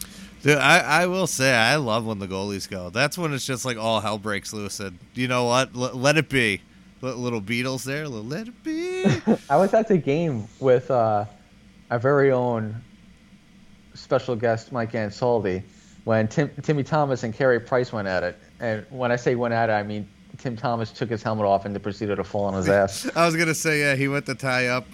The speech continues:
Speaker 1: Well, that was the other one, too, where it was right before that. The, uh, Penguins went at it, the Penguins and the Islanders, and at least
Speaker 2: Oh my
Speaker 1: Carey
Speaker 2: God,
Speaker 1: Price
Speaker 2: with Michael Haley?
Speaker 1: Yeah, well, at least Carey Price and Thomas knew, like, once as Thomas fell, they both kinda, like, started laughing because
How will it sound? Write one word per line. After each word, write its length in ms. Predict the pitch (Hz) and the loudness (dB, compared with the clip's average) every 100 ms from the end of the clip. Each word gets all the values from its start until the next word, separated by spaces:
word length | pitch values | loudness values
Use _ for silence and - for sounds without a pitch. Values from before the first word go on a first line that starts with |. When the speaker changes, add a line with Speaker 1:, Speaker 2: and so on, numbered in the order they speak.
| 151 | 0
Speaker 1:
Well, 260 | 160 143 - - - | 4 4 2 -12 2
that 180 | 156 202 | 6 8
was 160 | 233 185 | 6 2
the 120 | 202 | 2
other 220 | 190 190 | 2 2
one, 200 | 165 139 | 0 -2
too, 240 | 123 165 160 | -2 -2 0
where 180 | 135 | 0
it 20 | 127 | 0
was 120 | 117 | 0
right 200 | 151 165 | 0 0
before 400 | 151 - 147 147 | -4 -2 0 0
that. 320 | 131 120 - | 2 0 0
The, 180 | 131 123 | 0 2
uh, 240 | 120 110 98 - - - - - | 2 0 -4 -14 -20 -20 -20 0
Penguins 520 | - 175 180 151 135 117 | 4 4 2 -2 -2 -2
went 160 | 120 | -2
at 140 | 110 107 | 0 -2
it, 60 | |
the 80 | 104 | -2
Penguins 400 | 139 143 139 127 | -2 0 -2 -4
and 80 | 123 | -4
the 80 | 117 | -2
Islanders, 640 | 123 131 117 95 90 - | 0 -2 -2 -6 -8 -12
and 380 | 107 135 113 107 - - - | -2 0 0 -6 -14 -20 0
at 220 | 143 135 | 2 4
least 260 | 156 202 147 | 2 0 4
Speaker 2:
Oh 40 | |
my 120 | 185 180 | 6 6
Speaker 1:
Carey 260 | 175 165 | 6 4
Speaker 2:
God, 160 | 175 175 | 4 4
Speaker 1:
Price 240 | 175 180 | 4 4
Speaker 2:
with 160 | 165 175 | 2 -2
Michael 280 | 175 185 165 | -6 -8 -4
Haley? 460 | 143 170 190 214 151 | 0 2 2 0 4
Speaker 1:
Yeah, 400 | 151 175 180 143 | 6 8 6 4
well, 160 | 139 | 4
at 60 | 139 | 2
least 200 | 180 - | 0 0
Carey 300 | 196 196 180 | 2 2 0
Price 360 | - 175 170 156 | 0 -2 -2 -4
and 120 | 135 | -4
Thomas 440 | 143 143 139 127 | -2 -2 -2 -4
knew, 140 | 135 139 | -4 -2
like, 180 | 120 104 | -2 -2
once 260 | 120 120 | -4 -4
as 120 | 131 | -8
Thomas 400 | - 127 123 117 - | -4 -2 -2 -4 0
fell, 200 | 127 113 | 0 2
they 120 | 107 | 0
both 260 | 110 113 | -2 -4
kinda, 240 | - 120 113 | -2 -4 -2
like, 160 | 107 | -4
started 360 | - 123 113 110 | -4 -2 0 0
laughing 520 | 104 110 117 120 110 | 0 0 -2 -4 -6
because 400 | 104 101 104 92 | -6 -4 -4 -4